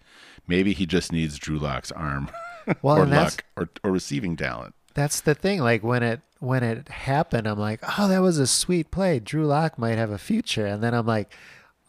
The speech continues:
Speaker 2: all it took was, like, a few inches, and that's a bad interception on a
Speaker 1: Yeah.
Speaker 2: bad decision. Um, so I don't know. But bottom line, Fant had a couple of good plays. He, like, ran a guy over on another play later. He just looked like a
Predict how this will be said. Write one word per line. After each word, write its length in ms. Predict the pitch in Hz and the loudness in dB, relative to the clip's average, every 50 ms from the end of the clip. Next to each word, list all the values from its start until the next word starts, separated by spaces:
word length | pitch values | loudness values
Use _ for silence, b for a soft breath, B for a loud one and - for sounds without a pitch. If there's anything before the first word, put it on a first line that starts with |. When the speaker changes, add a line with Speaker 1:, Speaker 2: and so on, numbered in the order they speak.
| - | -8
Speaker 2:
all 240 | 220 226 247 254 269 | -6 -4 -4 -2 -2
it 220 | 247 170 143 - | 0 -2 -2 -4
took 380 | - - - 226 247 240 - - | -6 -4 -2 -2 -2 -2 -2 -2
was, 180 | 127 117 107 110 | -2 0 0 0
like, 200 | 120 110 - - | 0 0 -2 -6
a 120 | 120 113 | -10 -10
few 360 | - _ - 190 190 190 175 | -10 _ -4 -2 -2 0 0
inches, 520 | 160 165 170 165 - - 117 110 107 98 117 | 0 -2 -2 -4 -4 -4 -2 -2 -2 -2 -4
and 120 | 117 113 | -4 -2
that's 220 | 117 127 135 - | -2 -2 -2 -2
a 60 | 127 110 | -4 -6
bad 540 | 107 - _ - 180 180 190 185 170 156 139 | -8 -10 _ -8 -6 -4 -2 -2 0 0 0
interception 800 | 135 123 120 117 107 - - 143 135 135 - - - 117 107 104 | 2 2 0 0 0 0 0 2 2 0 0 -4 -4 -4 -4 -4
on 160 | 104 104 101 | -4 -4 -4
a 40 | 101 | -4
Speaker 1:
Yeah. 100 | 69 69 | -4 -2
Speaker 2:
bad 320 | - 120 123 123 131 123 117 | 0 0 2 2 2 0 0
decision. 600 | 110 101 - - 131 127 120 117 113 101 95 95 B B B B B B B B B _ | -2 -2 0 0 0 0 2 0 -2 -2 -4 -6 B B B B B B B B B _
Um, 380 | - 117 113 107 104 101 98 98 | -2 -2 0 0 -2 -2 -4 -6
so 460 | 104 - - - 135 131 123 123 131 - _ _ _ _ - | -6 -4 0 2 4 4 4 2 0 -4 _ _ _ _ -6
I 120 | 160 131 | -4 -2
don't 120 | 120 117 107 | -2 -2 -4
know. 100 | 98 101 | -4 -4
But 300 | 104 165 202 214 202 - | 0 0 0 0 2 4
bottom 320 | 165 165 170 170 156 139 | 4 4 6 4 4 2
line, 280 | 135 127 123 123 120 117 | 4 4 4 4 2 -2
Fant 420 | - - - 127 127 131 123 - | -2 -2 0 0 2 0 0 0
had 160 | 127 123 117 | 0 2 2
a 40 | 113 | 2
couple 300 | - - 120 - - 107 | 0 0 -2 0 0 0
of 80 | 107 101 | 0 0
good 180 | - 110 104 | -2 -4 -2
plays. 220 | - 113 113 107 - | -2 -2 -2 -2 0
He, 120 | 143 156 | 0 2
like, 200 | 156 156 131 104 | 2 2 2 2
ran 320 | 104 101 104 104 110 113 113 | 0 -2 -2 0 0 0 0
a 120 | 113 104 | -2 -2
guy 300 | 95 107 107 104 104 101 | -2 -2 -2 0 0 0
over 380 | 98 98 98 101 101 110 107 104 | 0 -2 -2 -2 -2 -2 -2 -2
on 160 | 107 104 101 | -2 -2 -4
another 340 | 98 95 95 98 98 104 104 | -4 -4 -4 -4 -2 -2 -2
play 280 | - - - 110 104 | -4 -4 -4 -4 -4
later. 400 | 98 95 98 98 98 101 104 110 | -4 -6 -6 -6 -4 -4 -2 -2
He 120 | 107 101 104 | -4 -4 -4
just 320 | 101 104 98 - - - - | -6 -6 -6 -6 -8 -8 -12
looked 160 | 101 - - | -12 -12 -14
like 140 | - - 117 | -14 -12 -10
a 120 | 117 110 | -10 -12